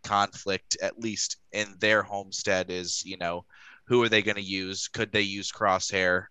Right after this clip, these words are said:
Um, is that, could that be Tarkin's big interest with Crosshairs? Maybe he thinks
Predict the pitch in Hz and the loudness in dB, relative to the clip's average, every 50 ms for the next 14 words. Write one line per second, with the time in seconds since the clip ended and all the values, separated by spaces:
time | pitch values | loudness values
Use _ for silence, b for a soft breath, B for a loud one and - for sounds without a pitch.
0 | - 92 98 92 90 87 90 - - 95 - - 101 98 92 - - 113 - - | -4 -2 0 0 0 -2 -4 -6 -8 -8 -4 0 0 0 0 -2 -4 -4 0 2
1 | 101 95 95 - - 101 95 - - - 104 98 92 - - 98 95 95 - - | 4 4 2 2 -2 -8 -8 -8 -4 0 0 0 2 0 -2 -6 -6 -8 -10 -10
2 | - - 92 85 - 82 101 104 - - 101 92 - - - 95 90 - - - | -4 -4 -4 -4 -4 -8 -10 -8 -8 -8 -6 -6 -6 -6 -6 -8 -8 -8 -4 -2
3 | 95 90 90 92 - - 95 92 90 - - - 95 95 92 95 95 95 101 101 | 0 2 2 0 -2 -4 -4 -4 -4 -6 -4 -2 -2 -2 -2 -2 -6 -8 -8 -8
4 | 98 95 - - 101 95 95 90 - - - - | -10 -10 -6 -4 -4 -4 -4 -4 -4 -4 -4 -4